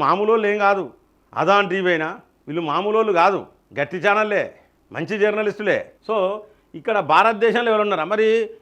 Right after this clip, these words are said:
యుద్ధం వచ్చి కొంచెం అటు ఇటు అయితే ఏంటంటే ఇక వీళ్ళు యాక్టివేట్ అవుతారు. అందుకనే స్లీపర్ సెల్స్ యాక్టివేట్ అవుతానే చూసుకోవాలి, చూసుకోవాలి. వీళ్ళే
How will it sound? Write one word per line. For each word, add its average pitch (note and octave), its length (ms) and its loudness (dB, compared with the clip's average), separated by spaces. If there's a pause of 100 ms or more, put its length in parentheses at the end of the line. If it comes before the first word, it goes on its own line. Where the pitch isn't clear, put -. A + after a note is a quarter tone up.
(180)
యుద్ధం F#3 320 2
వచ్చి A#3+ 260 -2 (600)
కొంచెం A3 240 -2
అటు G3 120 0
ఇటు B3+ 140 2
అయితే B3+ 200 4
ఏంటంటే B3 300 0
ఇక B3 140 2
వీళ్ళు B3 180 2
యాక్టివేట్ A#3+ 360 4
అవుతారు. F#3 240 0 (360)
అందుకనే G#3 340 -4 (540)
స్లీపర్ B3+ 420 0
సెల్స్ B3 300 0 (500)
యాక్టివేట్ A#3+ 460 4
అవుతానే A#3 360 2
చూసుకోవాలి, A3+ 500 0
చూసుకోవాలి. F#3+ 400 -6
వీళ్ళే A3 180 -4